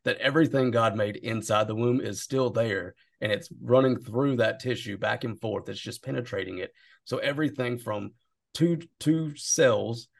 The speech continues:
down to nine, up to ten, ten trillion cells in our body,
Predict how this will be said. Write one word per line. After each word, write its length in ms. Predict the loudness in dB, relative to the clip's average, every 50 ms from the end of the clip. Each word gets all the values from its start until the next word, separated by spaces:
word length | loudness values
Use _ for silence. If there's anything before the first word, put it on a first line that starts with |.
| _ _ _
down 160 | -4 -4 -2
to 80 | -2 -2
nine, 420 | -2 -2 -2 0 -2 -2 -2 -2
up 160 | -2 -2 -2 -2
to 100 | -8 -12
ten, 600 | -12 -14 -6 -2 0 2 2 2 0 -2 -6 -8
ten 200 | -4 -4 -4 -4
trillion 480 | -4 -4 -2 0 0 0 -2 -4 -6 -6
cells 420 | -6 -6 -6 -6 -6 -8 -12 -12
in 140 | -8 -4 -4
our 100 | -4 -2
body, 400 | 0 0 0 0 0 -2 -8 -14